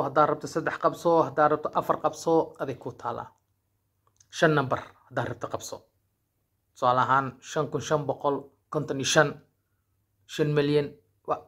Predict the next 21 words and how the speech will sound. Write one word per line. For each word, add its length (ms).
waxaad 220
rabtid. 260
Laakiin 260
sida 180
kuugu 260
fudud 320
waxay 240
tahay, 260
een, 500
hal 300
lambar 340
marka 240
hore 180
ku 140
baro 300
ama 160
laba 180
lambar. 320
Kaa 120
rabtid 240
qabso. 280